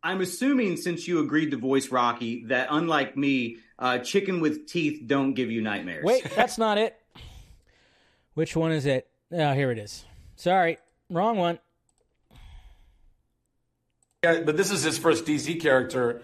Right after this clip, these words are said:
Speaker 1: No, he was, he was, um, Calendar.
Speaker 2: That is not a good one. That is not a good one. Hold on, hold on, hold on, hold on.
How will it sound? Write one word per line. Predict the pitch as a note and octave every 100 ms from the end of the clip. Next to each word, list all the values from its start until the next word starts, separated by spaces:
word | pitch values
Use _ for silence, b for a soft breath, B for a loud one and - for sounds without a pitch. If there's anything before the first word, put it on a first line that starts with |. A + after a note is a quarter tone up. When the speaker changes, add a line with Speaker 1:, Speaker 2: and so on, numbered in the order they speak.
| -
Speaker 1:
No, | F#3 A#3+
he | D3 F3
was, | A3 G3+ -
he | C#3+ G#3
was, | G#3+ F#3 -
um, | C#3+ C3+ B2+ A#2 A2 G2+ G2+ - -
Calendar. | D#3 D#3+ F#3+ F#3 F3 -
Speaker 2:
That | - A#3
is | D3+
not | C#3 E3
a | C#3+
good | - D#3+
one. | A2 F#2 - - - - _
That | C#3+ E3+
is | C#3+
not | D3+
a | B2+
good | B2+ A2+
one. | F#2+
Hold | G2 C#3+ D3+
on, | G2
hold | G2 C3 G#2
on, | F#2+
hold | A2 G#2+
on, | F#2+
hold | A2 G2+
on. | F#2+